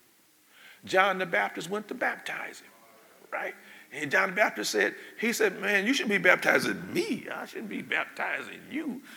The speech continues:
I'm not worthy to tie your shoes." Jesus said, "Suffer it be so." Amen. And when he, John baptized in the Jordan River, the heavens opened up.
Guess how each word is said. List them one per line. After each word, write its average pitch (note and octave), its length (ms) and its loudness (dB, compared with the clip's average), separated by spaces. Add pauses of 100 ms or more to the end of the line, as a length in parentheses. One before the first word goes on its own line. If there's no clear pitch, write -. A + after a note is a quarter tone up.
(120)
I'm - 180 -4
not E2+ 160 -8
worthy B2 280 -2
to F3+ 100 -4
tie - 240 -6
your F3 220 -6
shoes." - 320 -8
Jesus A#2 280 -4
said, F2+ 160 -8
"Suffer - 300 -6
it - 80 -12
be - 100 -12
so." - 260 -10 (1000)
Amen. A#2+ 340 0 (180)
And C3 140 4
when D3+ 160 4
he, F3 200 2 (140)
John F#3 320 -2
baptized F3+ 540 -4
in E3+ 100 -8
the E3 80 -8
Jordan E3 380 -6
River, F#3+ 240 -4 (220)
the D3+ 140 6
heavens F#3+ 760 4
opened F#2+ 380 -10
up. - 160 -20